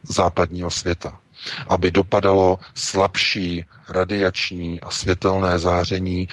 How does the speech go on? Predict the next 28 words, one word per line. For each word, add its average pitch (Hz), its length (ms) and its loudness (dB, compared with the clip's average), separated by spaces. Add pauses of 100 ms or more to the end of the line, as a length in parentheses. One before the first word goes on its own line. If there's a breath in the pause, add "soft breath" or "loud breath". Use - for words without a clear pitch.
(140)
na 85 120 0 (200)
povrch 90 480 0 (120)
planety. 85 560 0 (340 loud breath)
A - 200 -2
nemusí 120 380 0
to 113 100 -2
být 104 160 -4
celá 98 240 2
planeta, 90 380 -2
pouze 95 400 -2
západního 92 760 0
prostoru, 82 560 -4
západní 92 480 0
civilizace, 95 760 -4
která 92 340 2
má 90 260 2
světlou 92 520 2
pokožku. - 640 -2 (640)
To 104 100 4
je 101 80 4
ten 101 200 2
důvod 101 560 -2 (180)
chemtrails. - 720 -4 (340 loud breath)
Je - 60 0
to - 120 2
komplexní 117 720 0
plán. 82 440 2 (880 loud breath)
A 90 360 4